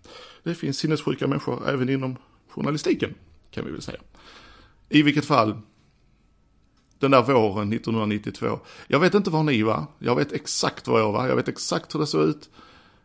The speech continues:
Jag satt, vi hade T V:n ganska högt upp på Traktörsgatan sexton i Helsingborg. Och videobandspelaren stod under till. Jag är inte övertygad om att det var samma dag, men jag tror faktiskt det var samma kväll, en söndag, den tjugosjunde april,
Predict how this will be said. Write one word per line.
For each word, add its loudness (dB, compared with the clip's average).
Jag -2
satt, -2
vi 0
hade 2
T 0
V:n 0
ganska -4
högt -4
upp -6
på -8
Traktörsgatan -4
sexton -6
i -4
Helsingborg. -4
Och -2
videobandspelaren -2
stod -4
under 0
till. -10
Jag 4
är 4
inte 2
övertygad 2
om 2
att -4
det -8
var 2
samma 2
dag, 0
men 0
jag -2
tror -2
faktiskt -6
det -2
var 0
samma -2
kväll, -4
en -6
söndag, -2
den -4
tjugosjunde -4
april, -4